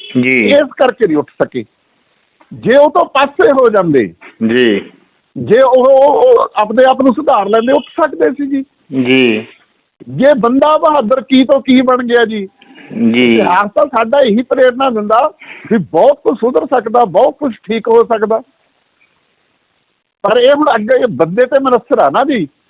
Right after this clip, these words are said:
Speaker 2: ਵੀ ਉਹਦੇ ਅੰਦਰ ਜੋ, ਜਿਹੜੀ ਬੁਰਾਈ ਆ, ਜੋ ਆਪਾਂ ਕਹਿੰਦੇ ਵਿਪਰ ਸੰਸਕਾਰ ਨੇ ਜਿਹੜੇ, ਉਹ ਉਹਨਾਂ ਤੋਂ ਮੁਕਤ ਹੋ ਜਾਂਦਾ, ਕਿਉਂ ਨਹੀਂ ਸੁਧਰ ਸਕਦਾ ਜੀ?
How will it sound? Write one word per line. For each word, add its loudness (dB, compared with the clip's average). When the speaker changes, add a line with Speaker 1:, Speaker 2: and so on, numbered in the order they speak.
Speaker 2:
ਵੀ 0
ਉਹਦੇ 4
ਅੰਦਰ 0
ਜੋ, 0
ਜਿਹੜੀ -2
ਬੁਰਾਈ -2
ਆ, 2
ਜੋ 2
ਆਪਾਂ -2
ਕਹਿੰਦੇ -2
ਵਿਪਰ -2
ਸੰਸਕਾਰ -2
ਨੇ -4
ਜਿਹੜੇ, 0
ਉਹ 4
ਉਹਨਾਂ 0
ਤੋਂ -4
ਮੁਕਤ -2
ਹੋ 2
ਜਾਂਦਾ, 0
ਕਿਉਂ -2
ਨਹੀਂ -8
ਸੁਧਰ -4
ਸਕਦਾ -2
ਜੀ? -10